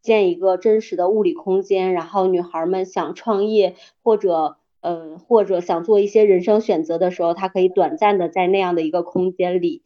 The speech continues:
然后我们朋友还在开玩笑说我其实是想搞房地产的。<laughs>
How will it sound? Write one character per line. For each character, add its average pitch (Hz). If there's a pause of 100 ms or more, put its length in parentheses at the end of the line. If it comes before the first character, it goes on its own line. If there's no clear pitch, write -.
(380)
然 196
后 226
我 220
们 190
朋 180
友 202
还 190
在 208
开 226
玩 180
笑 196
说 202
我 185
其 -
实 202
是 208
想 196
搞 180
房 170
地 220
产 240
的。 -
<laughs> -